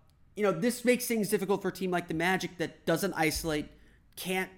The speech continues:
break down defenses particularly well. It, it clogs up the lane for cutters and forces you to shoot threes over them. Forces you to make smart interior passes because Memphis will take turnovers and run on them like crazy, like they did in the first game. Uh, thirty-three points off twenty-five turnovers.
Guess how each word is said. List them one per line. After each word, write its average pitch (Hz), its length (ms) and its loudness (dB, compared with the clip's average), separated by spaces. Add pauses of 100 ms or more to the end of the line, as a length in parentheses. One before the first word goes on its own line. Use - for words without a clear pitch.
(120)
break 170 260 2
down 165 220 4
defenses 147 460 -4
particularly 151 440 -6
well. 214 400 8 (360)
It, 180 200 2
it 185 160 2
clogs 220 440 2
up 214 100 -2
the 202 80 -2
lane 180 220 2
for 170 120 -8
cutters 156 440 -2
and 147 120 -2
forces 175 460 -2
you 160 120 -4
to 151 140 -6
shoot 160 320 -6
threes 139 520 -2
over 135 200 -6
them. - 140 -16 (580)
Forces 180 300 2
you 170 80 -6
to 180 60 0
make 160 160 0
smart 196 400 6
interior 170 340 0
passes 160 480 -4
because 147 260 -8
Memphis 147 380 -6
will - 60 -14
take 151 260 -8
turnovers 151 480 -6
and 135 300 -6
run 151 160 2
on 170 120 2
them 160 160 0
like 151 200 -2
crazy, 190 340 0
like 151 180 -2
they 135 80 -4
did 135 160 -4
in 131 60 -4
the 131 80 -6
first 214 260 0
game. 180 300 -2 (420)
Uh, 147 140 4
thirty-three 156 400 0
points 147 260 -4
off 135 120 -6
twenty-five 143 360 -8
turnovers. 185 520 0